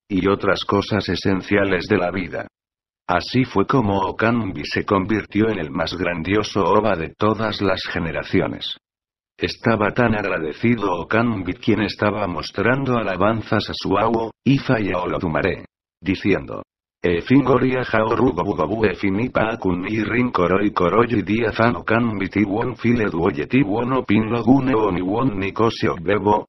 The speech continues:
o rubo nye e yagua o, e wasin bog bo o mo eni e yagua e wasin bog bo o mo eni". Traducción. El humo entra en el techo y se aumenta hacia el cielo. El humo del ático aumenta en una manera vientosa. Este fue el IFA adivinado para Okambi, quien después de haber sido nominada para taburete,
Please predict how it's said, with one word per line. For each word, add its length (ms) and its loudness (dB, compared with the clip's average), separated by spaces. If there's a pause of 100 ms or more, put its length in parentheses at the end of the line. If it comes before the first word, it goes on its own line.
o 100 2
rubo 360 2
nye 180 -2
e 160 0
yagua 460 0
o, 80 -6 (120)
e 140 2
wasin 640 0
bog 260 -2
bo 300 0
o 20 2
mo 220 2
eni 300 -2
e 60 0
yagua 460 0
e 80 0
wasin 640 2
bog 240 -4
bo 300 0
o 40 0
mo 160 0
eni". 280 -2 (360)
Traducción. 680 -2 (400)
El 180 0
humo 300 2
entra 380 0
en 100 -2
el 140 -4
techo 320 2
y 60 0
se 200 -2
aumenta 540 0
hacia 260 -2
el 80 -2
cielo. 380 0
El 100 -2
humo 220 2
del 180 0
ático 420 2
aumenta 540 2
en 160 -2
una 240 -2
manera 420 0
vientosa. 680 0
Este 340 0
fue 220 2
el 100 2
IFA 360 0
adivinado 600 -2
para 220 0
Okambi, 540 -2
quien 260 0
después 420 2
de 120 2
haber 240 2
sido 340 4
nominada 560 0
para 240 -2
taburete, 640 -2